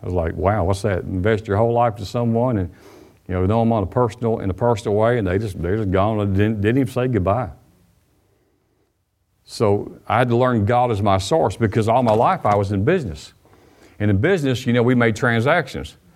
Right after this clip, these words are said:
And they'd come in and say, "We'd like you to do this, and how, what, what, can you do this?" "Yeah, I can do this." "Well, what could you do it for?"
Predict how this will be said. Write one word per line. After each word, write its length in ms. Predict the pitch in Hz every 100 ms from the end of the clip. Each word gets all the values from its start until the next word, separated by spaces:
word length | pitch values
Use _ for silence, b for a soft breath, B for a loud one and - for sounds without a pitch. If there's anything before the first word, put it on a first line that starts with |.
| b b b
And 100 | 98
they'd 160 | 123 143
come 160 | 139
in 40 | 127
and 60 |
say, 120 | - 113
"We'd 180 | 135
like 240 | 139 123 -
you 80 | 120
to 60 |
do 200 | 113 123
this, 280 | 117 151 -
and 100 | 98
how, 160 | 101 117
what, 380 | 113 117 120
what, 220 | 110 104 98
can 120 | 117
you 60 | 104
do 220 | 113 123
this?" 200 | 160 -
"Yeah, 200 | 120 107
I 100 | 135
can 140 | 160
do 140 | 113 98
this." 220 | 127 -
"Well, 180 | 101 101
what 240 | 101 110
could 140 | 123 117
you 60 |
do 140 | 151 190
it 80 | -
for?" 220 | 95